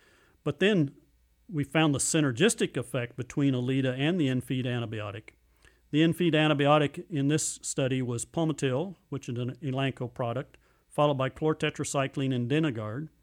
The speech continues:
Denagard also being an Elanco product, both used according to label direction.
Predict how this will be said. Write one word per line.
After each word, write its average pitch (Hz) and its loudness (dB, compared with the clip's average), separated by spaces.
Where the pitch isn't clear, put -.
Denagard 123 -2
also 135 -2
being 117 -4
an 113 -8
Elanco 113 -8
product, 117 -8
both 190 4
used 156 6
according 143 -2
to 139 -6
label 123 -2
direction. 127 -6